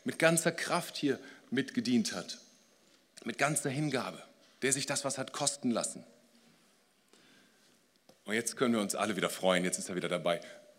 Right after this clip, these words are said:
<laughs> Außer er selbst. Der freut sich nicht, der macht sich nur Sorgen. Musst du dir vorstellen,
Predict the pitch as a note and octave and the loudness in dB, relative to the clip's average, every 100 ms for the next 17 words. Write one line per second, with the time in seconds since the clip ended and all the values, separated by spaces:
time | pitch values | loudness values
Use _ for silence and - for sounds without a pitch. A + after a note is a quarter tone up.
0 | _ - A#2+ - - - - _ _ _ | _ -4 -4 -4 -12 -20 -20 _ _ _
1 | _ _ _ _ _ _ _ _ _ _ | _ _ _ _ _ _ _ _ _ _
2 | _ _ _ _ F2+ B2 C#3+ - D2 F#2+ | _ _ _ _ 2 2 0 -2 -6 -8
3 | - - - _ _ _ _ _ _ _ | -18 -20 -20 _ _ _ _ _ _ _
4 | _ _ _ _ - F#2+ G#2+ C#3 C#2+ - | _ _ _ _ -6 -4 -2 -2 -4 -8
5 | - - - _ _ _ _ _ _ _ | -12 -16 -20 _ _ _ _ _ _ _
6 | _ _ _ _ _ _ _ _ _ _ | _ _ _ _ _ _ _ _ _ _
7 | _ _ _ _ _ _ _ _ _ _ | _ _ _ _ _ _ _ _ _ _
8 | - C#3+ - D3 D#3 - - A#2+ - C3+ | -4 -4 2 2 2 0 -2 -2 0 -2
9 | C#3+ - - C#3+ D3+ D3+ D#3 F#3 D#3+ A2 | -2 -4 -6 -4 -4 0 4 4 4 0
10 | - - - _ _ _ _ _ _ _ | -4 -16 -20 _ _ _ _ _ _ _
11 | _ _ _ _ _ _ _ _ _ D3 | _ _ _ _ _ _ _ _ _ -2
12 | D#3 C#3+ D3 E3+ F3+ - G#2+ F#2+ | 0 0 0 2 2 2 0 -2